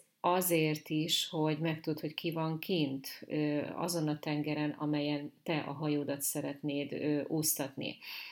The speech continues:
Sokan esnek abba a hibába, hogy meg vannak győződve, hogy egyediek a-,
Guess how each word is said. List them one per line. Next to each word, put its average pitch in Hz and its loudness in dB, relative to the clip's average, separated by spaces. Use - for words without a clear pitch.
Sokan 185 2
esnek 151 0
abba 156 2
a 147 4
hibába, 156 0
hogy 156 -2
meg 156 -2
vannak 143 -2
győződve, 156 -2
hogy 147 0
egyediek 143 -4
a-, 143 -4